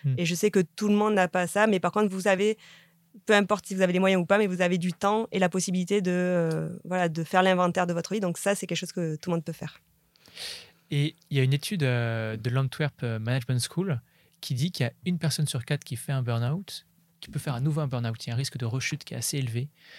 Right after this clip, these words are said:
Speaker 1: Est-ce que toi, t'as mis en place des garde-fous ? Tu fais attention à, tu vois ?
Speaker 2: Ah bah moi, c'est au quotidien que je fais attention.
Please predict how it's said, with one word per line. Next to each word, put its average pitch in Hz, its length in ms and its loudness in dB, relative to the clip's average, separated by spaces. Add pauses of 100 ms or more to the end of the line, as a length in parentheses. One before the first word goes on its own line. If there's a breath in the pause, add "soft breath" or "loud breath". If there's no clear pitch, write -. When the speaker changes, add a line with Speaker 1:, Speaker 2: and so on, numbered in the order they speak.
(420 loud breath)
Speaker 1:
Est-ce - 120 -4
que - 60 -4
toi, 185 160 -2
t'as 156 120 -2
mis 131 120 0
en 120 100 0
place 135 280 -2
des - 100 -8
garde-fous ? 120 560 -2
Tu - 140 -12
fais - 100 -8
attention 131 540 -4
à, 107 480 -6 (240)
tu - 80 -10
vois ? 139 120 -6 (280)
Speaker 2:
Ah 196 40 -6
bah 196 120 0
moi, 214 100 2
c'est 220 80 -2
au 196 60 0
quotidien 196 380 0
que 180 60 -2
je - 60 0
fais 185 80 -2
attention. 185 380 2